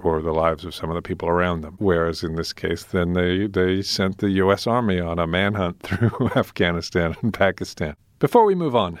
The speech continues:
a word from our sponsor. This episode is sponsored by Audible. Audible is offering our listeners a free thirty-day trial membership.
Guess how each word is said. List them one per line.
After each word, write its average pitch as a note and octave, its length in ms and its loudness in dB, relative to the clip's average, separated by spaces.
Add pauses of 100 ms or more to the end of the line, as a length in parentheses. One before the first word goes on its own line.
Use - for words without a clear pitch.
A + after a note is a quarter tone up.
(100)
a A#2 100 2
word B2 260 4
from A#2 160 -4
our G#2+ 80 2
sponsor. - 480 -6 (140)
This A2 180 2
episode C#3 400 2
is B2+ 80 0
sponsored C3+ 400 0
by C3 140 4
Audible. D#3 560 -2
Audible C3 300 4
is B2 100 0
offering C#3 260 2
our C3 100 4
listeners D3 360 0
a D#3 40 4
free G3+ 280 2
thirty-day F#3 480 2
trial D#3 320 2
membership. D#3 520 -2